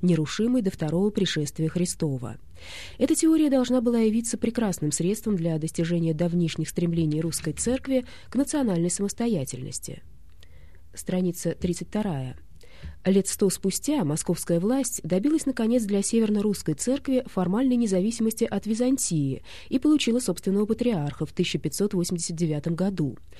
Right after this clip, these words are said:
Московская всемирно-историческая теория в это время давно уже была официально усвоена. В самой грамоте, которую утверждалось новое московское патриаршество, теория о Москве, Третьем Риме была еще раз торжественно провозглашена.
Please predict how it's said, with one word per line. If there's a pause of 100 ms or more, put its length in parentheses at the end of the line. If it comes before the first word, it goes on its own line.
(260)
Московская
всемирно-историческая
теория
в
это
время
давно
уже
была
официально
усвоена. (500)
В
самой
грамоте,
которую
утверждалось
новое
московское
патриаршество, (280)
теория
о
Москве,
Третьем
Риме
была
еще
раз
торжественно
провозглашена.